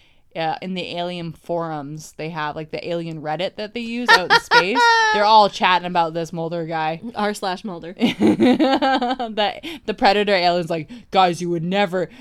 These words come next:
Speaker 1: never guess what happened to me today." <laughs>
Speaker 2: I met him.
Speaker 1: Um,
Speaker 2: Um,
Speaker 1: so that happens. So Max gets abducted
Speaker 2: Yeah.
Speaker 1: and is beautiful, and, and Mulder sees,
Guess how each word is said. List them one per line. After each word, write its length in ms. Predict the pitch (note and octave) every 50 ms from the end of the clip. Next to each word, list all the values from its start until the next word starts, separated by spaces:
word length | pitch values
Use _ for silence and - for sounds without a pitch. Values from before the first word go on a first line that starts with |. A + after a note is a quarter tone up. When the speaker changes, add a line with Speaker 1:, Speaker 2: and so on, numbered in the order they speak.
| A#3+ G3 -
Speaker 1:
never 400 | F3+ F#3+ A3 B3 C4 G#3+ G#3 F#3+
guess 220 | G3+ F#3 - E3
what 140 | E3 D#3 E3
happened 440 | E3 E3+ F#3 G3+ G3+ F3+ - E3+ -
to 60 | D#3
me 140 | E3 E3 E3
today." 420 | D#3+ D#3+ D3+ E3 E3+ F#3+ D#3 - - _
<laughs> 80 | - -
Speaker 2:
I 180 | G3 G#3 G3+
met 300 | F#3 F3+ F#3+ G3+ G#3 G#3
him. 500 | G3+ F#3+ F#3 F#3 F3+ F3 E3+ E3+ F3 F#3+ - A#3+ C4+ C4 B3 A3+ G#3 _ _
Speaker 1:
Um, 420 | - - E3+ E3 E3 E3 E3 E3 E3
Speaker 2:
Um, 440 | F3 F3 F3 E3+ E3+ E3+ - - - _ _ -
Speaker 1:
so 160 | E3+ - A3+
that 200 | A3+ B3 B3 C4
happens. 420 | B3+ A3+ A3 G#3+ A3 G#3+ G#3 G#3
So 160 | - G#3 F#3+ F3+
Max 400 | F3+ F#3 F#3+ F#3+ G3 F#3+ - -
gets 340 | - G3 F#3+ F#3 - - - -
abducted 760 | F#3+ F#3+ E3+ - C4 C#4+ C4+ - C4+ B3 A#3 A#3 A3+ A3 A3+ A3
Speaker 2:
Yeah. 320 | G#3 G3 F#3+ F#3+ F#3 F3+
Speaker 1:
and 160 | F3 F3+ F3+ E3+
is 140 | E3 D#3+ F3
beautiful, 880 | F#3 A3+ A#3 A#3+ A#3+ A3+ A3+ A3+ - A#3 A3 G#3+ G#3+ G#3 G3+ G#3 G3+ - - - - -
and, 500 | - F3 F3+ F3 E3+ E3 E3 E3 E3 E3
and 720 | - - F3 F3+ E3 E3 E3+ E3+ E3+ E3 D#3 - - - -
Mulder 400 | F#3+ F3+ F#3 G#3 A3+ A3 G#3+ G#3
sees, 400 | G3+ - A3 G3+ G3+ G3 F#3+